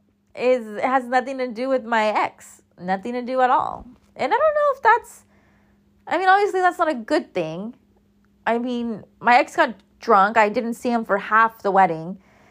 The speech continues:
I didn't drink at all because I was, you know, too busy, just worried about everything and trying to keep everything together.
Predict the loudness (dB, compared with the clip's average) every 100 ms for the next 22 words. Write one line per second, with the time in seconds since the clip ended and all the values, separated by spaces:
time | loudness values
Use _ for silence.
0 | _ _ 0 2 2 -2 -4 -4 0 4
1 | 6 6 6 2 0 -6 -6 0 0 0
2 | -6 -12 _ _ _ _ _ _ _ -4
3 | 2 4 4 2 -6 -20 _ -6 -2 0
4 | -2 -4 2 4 4 2 -4 -2 -4 -2
5 | -4 2 4 6 4 6 6 4 0 -8
6 | -8 -6 -6 -6 -4 -4 -4 -2 0 2
7 | -2 -6 -12 -4 -2 -2 -4 -6 0 2
8 | 2 2 0 -4